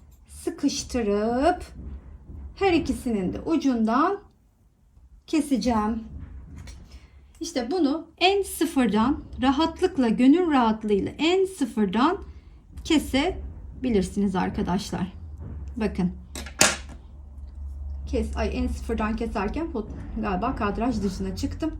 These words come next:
Evet, bakın. Görüyor musunuz? Çekiyorum. Yani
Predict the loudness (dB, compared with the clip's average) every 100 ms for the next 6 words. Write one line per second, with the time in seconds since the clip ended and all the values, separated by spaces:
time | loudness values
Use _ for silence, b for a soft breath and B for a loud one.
0 | B B B B -4 0 -2 -2 -8 -10
1 | -16 -16 -16 -18 -18 -18 -18 -18 -18 -18
2 | -8 -2 0 2 0 -2 -4 -4 -2 -2
3 | 0 -2 0 0 -2 -4 -10 -12 -10 B
4 | B -2 0 0 0